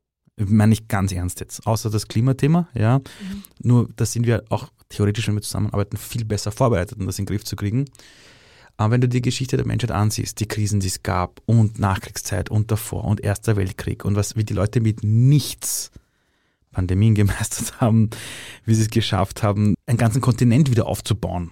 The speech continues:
Speaker 1: ohne die Technologie, die wir heute haben, in so kurzer Zeit. Ich meine, wir haben in nicht, also in gerade mal siebzig Jahren diesen Megawohlstand aufgebaut, sogar weniger. Und du das alles in Relation ansiehst und siehst, wir sind immer dann stark gewesen, wenn wir plötzlich eine Krise hatten.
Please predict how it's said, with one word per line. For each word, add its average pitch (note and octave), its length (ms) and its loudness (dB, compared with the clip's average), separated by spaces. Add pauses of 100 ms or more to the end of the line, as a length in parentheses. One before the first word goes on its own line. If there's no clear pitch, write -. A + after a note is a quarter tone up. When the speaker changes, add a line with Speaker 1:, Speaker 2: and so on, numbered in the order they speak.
(120)
Speaker 1:
ohne C#3+ 260 4
die A#2 100 0
Technologie, A2+ 460 0
die A2 140 2
wir A2 120 4
heute A2+ 300 0
haben, G2+ 340 -2 (160)
in A2 140 0
so D3+ 240 2
kurzer A#2 460 0
Zeit. D3+ 340 -4
Ich - 100 -6
meine, A2+ 160 2
wir A2 120 2
haben A2+ 80 2
in A#2+ 260 0
nicht, - 340 -4
also A2+ 160 0
in G2 120 -10 (180)
gerade - 220 -4
mal A2+ 100 4
siebzig B2+ 480 -4
Jahren G#2 140 -2
diesen G#2 260 4
Megawohlstand G2+ 580 2
aufgebaut, - 380 -6
sogar G2+ 240 -2
weniger. B2+ 380 2 (500)
Und A2+ 120 2
du A2+ 40 6
das A#2 80 2
alles C3 280 2
in C3 60 2
Relation B2+ 380 0
ansiehst - 560 -6
und A2 160 0
siehst, - 400 -2
wir A#2 80 -2
sind B2 320 -4
immer C3+ 200 2 (140)
dann C3+ 460 0 (640)
stark - 420 -4
gewesen, A2 440 0
wenn A#2 100 4
wir A#2 60 4
plötzlich A2+ 260 2
eine A2 60 4
Krise G#2+ 280 2
hatten. - 280 -2